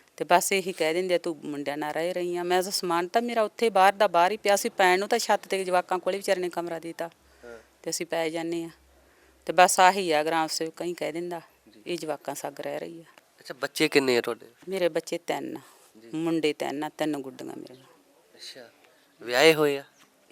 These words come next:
Speaker 1: ਵਿਆਹੇ ਦੋ ਮੰਗੇ ਆ, ਇੱਕ ਵਿਆਹਿਆ।
Speaker 2: ਅੱਛਾ।
Speaker 1: ਦੋ,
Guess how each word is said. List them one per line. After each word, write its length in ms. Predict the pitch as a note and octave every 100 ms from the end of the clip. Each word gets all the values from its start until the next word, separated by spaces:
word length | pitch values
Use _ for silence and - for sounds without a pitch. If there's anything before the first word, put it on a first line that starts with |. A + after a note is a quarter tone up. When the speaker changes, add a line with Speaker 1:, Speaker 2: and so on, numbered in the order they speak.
| -
Speaker 1:
ਵਿਆਹੇ 240 | E3 F#3+
ਦੋ 200 | G3+ F3+
ਮੰਗੇ 440 | F3 D3+ C3+ D3+ E3+
ਆ, 60 |
ਇੱਕ 200 | F3 -
ਵਿਆਹਿਆ। 340 | C#3 B2+ - D#3 - _ _ _ _ _ _ -
Speaker 2:
ਅੱਛਾ। 300 | - - B2+ A2+ _ _ _ _ D#3
Speaker 1:
ਦੋ, 240 | E3 D#3